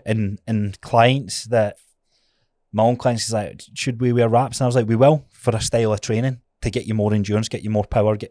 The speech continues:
uh, get you more of a gas tank." But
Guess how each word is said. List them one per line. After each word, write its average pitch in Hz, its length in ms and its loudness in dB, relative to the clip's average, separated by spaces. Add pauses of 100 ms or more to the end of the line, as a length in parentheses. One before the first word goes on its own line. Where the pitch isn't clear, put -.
uh, 104 100 -2
get 104 160 -4
you 110 80 -2
more 107 160 0
of 98 120 -2
a 95 60 0
gas 101 300 0
tank." 131 320 -2 (680)
But - 260 2